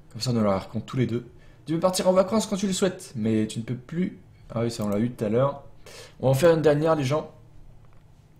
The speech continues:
Tu peux voler et aller où tu veux quand tu le désires. Tu t'épuises au bout de dix minutes, mais tu t'épuises au bout de dix minutes.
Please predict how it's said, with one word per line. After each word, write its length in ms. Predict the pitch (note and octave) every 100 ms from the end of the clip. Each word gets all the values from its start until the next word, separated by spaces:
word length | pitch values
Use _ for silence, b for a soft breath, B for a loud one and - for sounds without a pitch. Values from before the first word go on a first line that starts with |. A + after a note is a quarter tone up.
| - - - - - - - - - - - b b b b -
Tu 120 | -
peux 120 | C3
voler 460 | D3 D3 F#3+ F3+ - -
et 100 | A2+
aller 240 | A#2+ C3 D#3
où 80 | F3
tu 160 | -
veux 140 | E3+ E3+
quand 120 | E3+
tu 120 | D#3
le 60 | D#3
désires. 440 | D3 A2+ - - - -
Tu 100 | -
t'épuises 400 | C#3+ C3+ F3 D3
au 40 |
bout 120 | A#2+
de 60 | A#2+
dix 120 | B2+
minutes, 340 | E3 A#2+ - -
mais 80 | C3
tu 100 | -
t'épuises 300 | C3 C#3+ C#3
au 40 |
bout 60 | B2+
de 120 | A#2+
dix 100 | C3
minutes. 260 | A2 -